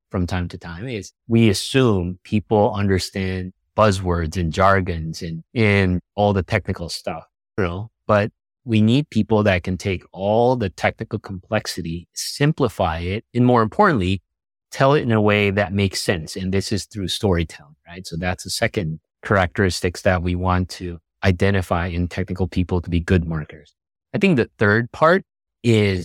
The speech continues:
somebody that's able to continuously learn new technical concepts as well. 'Cause one caution I have is that I've met folks who are technical once upon a time,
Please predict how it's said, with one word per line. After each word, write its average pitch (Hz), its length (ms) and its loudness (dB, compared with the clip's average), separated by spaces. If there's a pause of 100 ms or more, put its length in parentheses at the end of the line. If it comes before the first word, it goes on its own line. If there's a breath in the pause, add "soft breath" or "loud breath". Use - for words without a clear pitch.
(160)
somebody 127 800 2
that's 107 340 0 (100)
able 110 420 4
to 95 540 -2 (180)
continuously 113 800 4
learn 85 680 0 (160)
new 113 400 4 (120)
technical 95 420 -2
concepts 87 580 -4
as 85 120 -14
well. 80 320 -12
'Cause 92 280 0 (360)
one 110 340 4
caution 139 540 2
I 87 100 2
have 90 340 -2
is 90 100 -2
that 110 140 0
I've 123 200 0
met 127 200 0
folks 110 340 0
who 107 160 2
are 90 320 2
technical 110 460 -2
once 104 220 2
upon 98 240 -4
a 90 60 -4
time, 98 360 -10